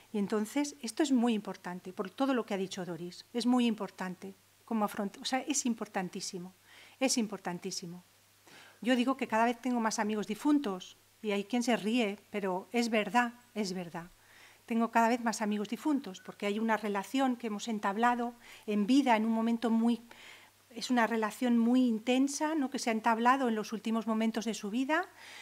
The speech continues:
y entonces esa persona se va al cielo, ¿no? <laughs> Y entonces sigue siendo mi amigo, ¿no? Mi amigo difunto, también el vuestro. Y entonces es, es muy importante eso, que, que sostengamos la fe de esa persona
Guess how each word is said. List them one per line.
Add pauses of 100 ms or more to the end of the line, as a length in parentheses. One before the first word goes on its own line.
(160)
y
entonces
esa
persona (1200)
se
va
al
cielo,
¿no? (140)
<laughs>
Y
entonces
sigue
siendo
mi
amigo,
¿no? (380)
Mi
amigo
difunto,
también
el
vuestro. (420)
Y
entonces
es,
es
muy
importante (200)
eso, (1120)
que,
que
sostengamos
la
fe
de
esa
persona